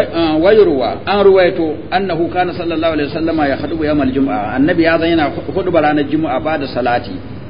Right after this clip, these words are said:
A, qadimat irun, sai wani ayari wanda ya dau-, ya yo fatauci daga Sham ya zo. Wa duriba li qudumihi tablu, sai an ka buga ganga saboda ya zo. Alal alati, bisa ga al'adar Laraba in fatauci ya taho sai a buga.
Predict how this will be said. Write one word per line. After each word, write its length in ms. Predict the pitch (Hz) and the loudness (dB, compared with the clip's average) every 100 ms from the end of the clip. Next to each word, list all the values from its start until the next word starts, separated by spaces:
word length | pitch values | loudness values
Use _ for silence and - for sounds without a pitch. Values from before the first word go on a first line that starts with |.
| - - - - - 131 | -16 -16 -16 -14 -4 0
A, 160 | 135 | 2
qadimat 480 | 135 190 175 160 - - | 2 0 2 0 -2 -2
irun, 440 | 180 190 165 - - | 4 4 4 0 -2
sai 140 | 160 | 0
wani 220 | 170 170 - | 2 2 2
ayari 720 | 175 170 143 156 175 175 175 | 0 0 0 0 0 -2 0
wanda 200 | 175 170 | 2 0
ya 60 | 156 | -2
dau-, 240 | 151 151 | -4 -4
ya 100 | 156 160 | -2 0
yo 180 | 160 151 | 0 0
fatauci 340 | 156 156 151 | -2 -2 -2
daga 180 | 127 127 | -2 -2
Sham 260 | 139 151 135 | 0 2 2
ya 120 | 131 | 2
zo. 280 | 131 135 123 - - - - - - - | 2 0 0 -6 -12 -14 -14 -14 -12 0
Wa 140 | 151 | 2
duriba 340 | 190 170 180 165 | 2 2 2 2
li 80 | 170 | 2
qudumihi 500 | 165 160 175 151 165 - | 2 4 4 4 2 2
tablu, 240 | 160 147 | 0 0
sai 120 | 165 165 | -2 -2
an 80 | 151 | -2
ka 80 | |
buga 220 | 147 165 147 | -2 0 0
ganga 480 | 131 135 160 160 160 | 2 2 2 0 -2
saboda 340 | 160 151 117 | -2 -2 0
ya 220 | 117 120 | 0 0
zo. 180 | 117 110 98 - - - - - - - | 0 -4 -6 -12 -14 -14 -14 -14 -6 0
Alal 200 | 165 147 | 2 2
alati, 340 | 135 143 139 | 0 -2 -2
bisa 160 | 147 151 | -4 -2
ga 80 | 139 | -2
al'adar 280 | 135 151 139 | -2 -2 0
Laraba 400 | 147 151 151 147 | 0 0 0 -2
in 120 | 151 | -2
fatauci 420 | 156 156 151 - 135 | -2 -4 -4 -2 0
ya 140 | 151 | 0
taho 180 | 151 156 | -2 -2
sai 120 | 151 | -2
a 100 | 131 | -2
buga. 300 | 120 127 117 | -2 -2 -2